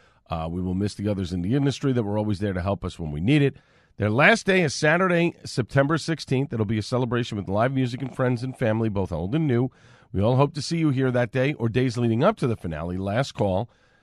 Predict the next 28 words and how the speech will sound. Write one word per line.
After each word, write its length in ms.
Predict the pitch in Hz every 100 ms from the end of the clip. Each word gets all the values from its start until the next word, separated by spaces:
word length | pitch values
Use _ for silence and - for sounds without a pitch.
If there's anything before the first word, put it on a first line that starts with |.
| -
Uh, 100 | 98
come 220 | 101 151
out 160 | 165 165
and 100 | 139
say 200 | 151 135
hello. 320 | 131 117 113
Not 320 | 120 123 175
goodbye. 520 | 226 190 202 113 120 147 _ _ _
We 140 | - 117
love 220 | 117 104
you 180 | 110 107
all. 160 | 82
Now, 400 | 65 127 151 60 - _ _ _ _ _ _ _ -
so 300 | - 160 214
far, 500 | 196 180 165 - - _ _ _ _ _ _ _
we 140 | - 151
have 80 | 170
had 140 | 156
a 60 | 127
number 360 | 127 170 165
of 120 | 135
places 400 | - 135 120 92
close 340 | - 107 98 82
in 100 | 78
New 100 | 73
Jersey 320 | 78 69 64
this 260 | 57 62 -
year. 240 | 55 -